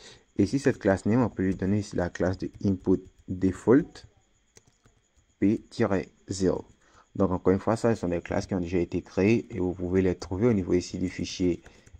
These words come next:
index point C S S. Si vous recherchez input default, vous allez voir qu'on a ici le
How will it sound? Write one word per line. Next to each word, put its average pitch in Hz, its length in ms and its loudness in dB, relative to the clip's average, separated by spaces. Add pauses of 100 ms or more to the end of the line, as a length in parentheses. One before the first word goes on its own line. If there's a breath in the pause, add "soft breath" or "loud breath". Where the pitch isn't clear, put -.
(140)
index 92 320 0
point 92 160 -4
C 90 160 -4
S 82 220 -4
S. - 240 -16 (520)
Si - 180 -10
vous 87 120 0
recherchez 87 480 -4 (100)
input 92 520 -4 (260)
default, - 560 -2 (400 soft breath)
vous 123 80 -6
allez 90 120 2
voir 101 300 2
qu'on 90 360 0
a 87 80 -2
ici 87 340 -6 (240)
le 104 140 -2